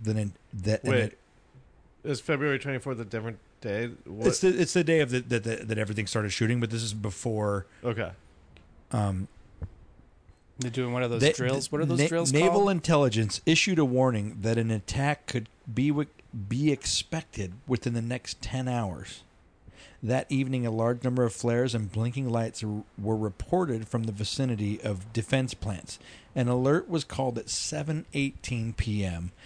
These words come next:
Speaker 1: and was lifted at ten twenty-three P M. So
Speaker 2: And
Speaker 1: here's
Speaker 2: then this happened at two in the morning
Speaker 1: Yeah,
Speaker 2: following
Speaker 1: yeah.
Speaker 2: that.
Speaker 1: Uh-huh.
Speaker 2: Okay.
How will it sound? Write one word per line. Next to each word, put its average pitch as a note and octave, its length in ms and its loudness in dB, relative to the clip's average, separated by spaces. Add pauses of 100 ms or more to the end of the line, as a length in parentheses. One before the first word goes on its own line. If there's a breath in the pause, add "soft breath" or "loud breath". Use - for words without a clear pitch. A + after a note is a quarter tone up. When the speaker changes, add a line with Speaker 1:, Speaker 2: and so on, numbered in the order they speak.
(220 loud breath)
Speaker 1:
and A2 160 -2
was G#2 180 -2
lifted A2+ 320 0
at - 160 -8
ten A2+ 280 -2
twenty-three G#2 500 -2
P F#2+ 160 -2
M. E2+ 80 -6 (240 loud breath)
So - 140 0
Speaker 2:
And C3 80 0
Speaker 1:
here's B2+ 80 -2
Speaker 2:
then C#3+ 160 4
this D3+ 220 0
happened B2 340 0
at G#2 100 -6
two A#2+ 220 -4
in G#2 40 -4
the G2+ 60 -6
morning G2 340 -4
Speaker 1:
Yeah, B2 200 4
Speaker 2:
following G2 220 0
Speaker 1:
yeah. F2 120 -6 (400)
Speaker 2:
that. A2+ 60 -2
Speaker 1:
Uh-huh. G2+ 220 2
Speaker 2:
Okay. G2 200 -2